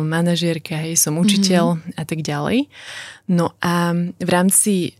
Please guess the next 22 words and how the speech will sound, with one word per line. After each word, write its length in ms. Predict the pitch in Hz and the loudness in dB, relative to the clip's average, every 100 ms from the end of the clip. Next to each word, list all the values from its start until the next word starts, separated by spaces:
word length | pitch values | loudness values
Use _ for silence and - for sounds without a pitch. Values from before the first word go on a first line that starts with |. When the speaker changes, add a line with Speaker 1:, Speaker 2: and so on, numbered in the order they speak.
| - | -2
Speaker 1:
emočnej 400 | 175 202 - 247 - | 2 2 2 2 2
inteligencie, 1200 | 160 151 160 151 160 151 - 143 143 190 262 - | -2 0 0 0 0 2 0 -2 0 2 0 0
o, 80 | 160 | 0
by 120 | 160 | 2
sme 160 | 175 180 | 4 2
to 160 | 185 | 2
dnes 240 | 170 190 185 | 4 4 6
mohli 240 | 185 185 | 6 4
tak 160 | 180 - | 2 -4
posunúť 480 | 185 175 190 180 - | -2 0 0 -2 -2
aj 120 | 175 175 | -2 0
do 40 | 175 | 0
toho 240 | 196 202 | 2 4
rozmeru, 640 | 175 165 170 175 190 220 208 175 | 4 2 2 2 2 2 0 -2
že, 540 | 160 165 165 160 156 - | 0 0 0 -2 -4 -4
o, 160 | 165 | -4
sme 240 | 165 170 170 | 0 0 0
bytosti, 640 | 160 - 180 - - 220 | -2 -2 0 0 -2 -4
ktoré 240 | - 170 160 | -2 -2 -2
prežívajú 720 | - 185 208 240 233 226 233 | 0 2 2 2 2 2 2
a 160 | - | 0
premýšľajú 760 | 165 - 175 208 - 254 247 | -2 -2 0 0 0 -2 -2